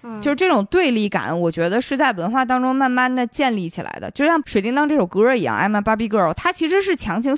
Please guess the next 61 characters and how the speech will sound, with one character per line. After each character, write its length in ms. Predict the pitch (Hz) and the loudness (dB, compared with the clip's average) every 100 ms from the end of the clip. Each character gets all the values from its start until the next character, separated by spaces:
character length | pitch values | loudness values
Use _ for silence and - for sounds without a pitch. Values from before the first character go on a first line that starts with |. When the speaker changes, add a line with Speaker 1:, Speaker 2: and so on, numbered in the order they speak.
| - | -2
Speaker 2:
造， 180 | - 339 - - | -2 -2 -4 -12
它 160 | - 453 | -2 2
是 100 | 466 | 2
造 160 | 480 403 | 4 2
了 60 | |
个 100 | 233 | 2
靶 340 | 226 196 98 - | 0 -4 -6 -10
子， 120 | 165 175 - _ _ _ _ _ | -2 0 -2 _ _ _ _ _
啊， 260 | - 202 - | 2 2 2
它 160 | 359 | -2
是 220 | 381 415 320 - - _ _ | 2 2 0 -6 -20 _ _
造 260 | 494 453 | 2 4
了 100 | 247 | 4
一 120 | 202 202 | 2 2
个 100 | 214 | 0
形 220 | 156 165 | -2 -2
象， 200 | 220 208 | 0 0
是 80 | 214 | -2
漂 280 | - 262 | 0 0
亮、 140 | 220 185 | 2 -2
空 260 | - 254 | -2 0
洞， 240 | 240 208 160 | 2 2 0
然 120 | 165 | 2
后 140 | 214 214 | 2 2
任 200 | 277 226 | 2 0
人 200 | 202 208 | 0 0
玩 180 | 170 214 | 0 0
弄 160 | 220 | -2
自 180 | - 226 | -2 -4
己 160 | 156 151 | -4 -4
丝 300 | - - 226 | -6 -4 0
毫 180 | 190 | 2
不 100 | 190 | 0
知 140 | 214 214 | -2 0
道 180 | 220 180 | 2 0
的 120 | 147 | -2
这 160 | 180 | -4
种 180 | 170 139 | -4 -6
一 140 | 131 151 | -6 -6
个 100 | 175 | -6
形 200 | 139 151 | -6 -6
象。 200 | 156 - - - - | -6 -6 -12 -20 -4
然 140 | 226 | 0
后 120 | 339 349 | 0 0
它 200 | - - | -4 -2
这 100 | 294 | 0
个 100 | 277 | 0
靶 220 | 220 185 - - | 0 -2 -2 -6
子 160 | 196 | -4
成 180 | 202 208 | -4 -2
为 80 | 214 | 0
了 100 | 240 | 0
攻 220 | 254 262 | 0 -2
击 140 | 247 240 | -2 -2
对 160 | 247 | -2
象， 280 | 226 226 143 | 0 0 0
然 80 | 165 | -2
后 100 | 220 | -2
成 220 | - 190 | -4 0
为 140 | 208 | 2
了 140 | 226 | 2